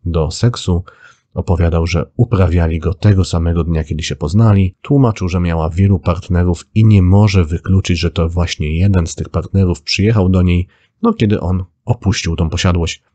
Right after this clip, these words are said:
Ona opowiedziała mu wtedy o ciąży, on wpadł w szał, doszło do nieszczęścia. Nie wiadomo jednak, kim mieli być ci inni kochankowie. Manuel M. nie wymienił żadnego innego nazwiska.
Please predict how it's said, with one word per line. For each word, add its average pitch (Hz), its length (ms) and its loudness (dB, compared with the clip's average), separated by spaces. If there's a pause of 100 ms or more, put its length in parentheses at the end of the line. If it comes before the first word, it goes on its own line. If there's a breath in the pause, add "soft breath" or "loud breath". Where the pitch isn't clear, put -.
(140)
Ona 131 200 2
opowiedziała 85 420 -2
mu 76 80 -4
wtedy 85 280 -4
o - 80 -4
ciąży, 101 560 2 (380)
on 98 180 0
wpadł - 240 -8
w - 80 -10
szał, 90 340 0 (240)
doszło 87 440 -2
do 76 240 -4 (240)
nieszczęścia. 90 800 0 (500 soft breath)
Nie 123 260 4
wiadomo 101 300 2
jednak, 82 360 -4
kim 87 220 0
mieli 82 220 -2
być 80 180 -8
ci - 240 -6
inni 87 200 2
kochankowie. 101 680 2 (420 soft breath)
Manuel 92 420 2
M. 85 300 0
nie 101 180 6
wymienił 87 460 2
żadnego 87 380 2
innego 85 380 2
nazwiska. 98 600 2